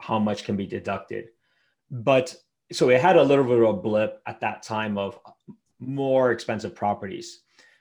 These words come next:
But if you look at the market today in general, those properties are doing fine,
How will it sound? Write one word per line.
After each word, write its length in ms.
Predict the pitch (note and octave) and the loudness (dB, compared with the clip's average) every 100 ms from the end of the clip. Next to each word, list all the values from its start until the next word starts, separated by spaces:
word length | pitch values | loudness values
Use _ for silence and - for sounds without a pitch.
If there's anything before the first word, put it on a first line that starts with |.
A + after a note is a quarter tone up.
| _ | _
But 100 | B2+ | -4
if 80 | C3 | -2
you 60 | D#3 | 0
look 160 | F#3 | -2
at 80 | G#3 | -2
the 80 | F3 | 0
market 320 | C#3+ C3+ A#2+ | 2 2 -2
today 360 | A2+ A#2+ C3 A#2+ | -4 0 0 0
in 160 | A2+ | -4
general, 680 | F#2 B2 F3+ C#3 G#2 F#2 - _ _ | -2 0 2 2 2 -2 -10 _ _
those 220 | G#2+ F3 | -2 0
properties 400 | F3 D3+ D3 C3+ | 2 2 2 2
are 100 | A#2 | 0
doing 420 | G2+ A2+ A#2 A2+ - | -2 -2 -2 -2 -4
fine, 640 | - - C#3+ D3+ F#2+ | -12 -2 0 0 -4